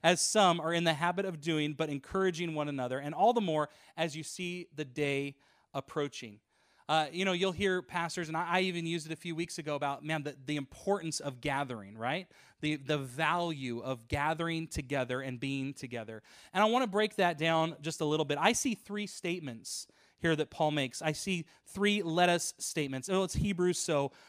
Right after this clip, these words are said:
we're not quite sure if it was Paul, but most scholars agree that it probably was, but, you know, we'll,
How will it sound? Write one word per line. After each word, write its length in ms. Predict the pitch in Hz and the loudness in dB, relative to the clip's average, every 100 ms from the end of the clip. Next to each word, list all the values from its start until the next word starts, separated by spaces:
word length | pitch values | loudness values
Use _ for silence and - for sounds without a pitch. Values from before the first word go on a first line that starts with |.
| - | 0
we're 120 | 160 | 2
not 300 | 170 175 - | 4 4 2
quite 300 | - 175 170 | 2 4 4
sure 240 | - 165 156 | 0 -2 -2
if 100 | 165 | -2
it 80 | |
was 100 | 147 | -6
Paul, 320 | - 151 143 143 | -6 0 0 0
but 220 | 127 123 127 | -2 -6 -8
most 260 | 151 160 - | -4 -2 -2
scholars 400 | - 151 151 135 | -2 -2 -2 -4
agree 260 | 131 139 | -8 -4
that 120 | 143 123 | -4 -6
it 100 | - | -10
probably 480 | - 170 156 147 | -4 0 0 -2
was, 300 | 139 131 131 | -2 -2 -4
but, 220 | 120 110 - - - | -6 -12 -14 -20 -16
you 60 | - | -4
know, 140 | 135 | -4
we'll, 200 | 127 143 | -2 -4